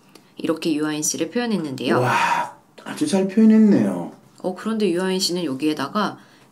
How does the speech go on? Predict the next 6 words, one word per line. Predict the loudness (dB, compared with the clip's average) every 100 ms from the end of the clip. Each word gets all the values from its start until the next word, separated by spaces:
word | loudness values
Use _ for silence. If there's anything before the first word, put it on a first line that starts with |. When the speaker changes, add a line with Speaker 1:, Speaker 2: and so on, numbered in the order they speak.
| -2
Speaker 1:
"애호박으로 | 2 2 2 -2 -4 -4
맞아봤음? | -4 -4 -6 -10 -8 -8 -8 -14 -10
코 | -4 -4
찡긋"이라고 | -4 -4 -4 -6 -12 -6 -4 -4
답글을 | -8 -8 -8 -8
달았어요. | -8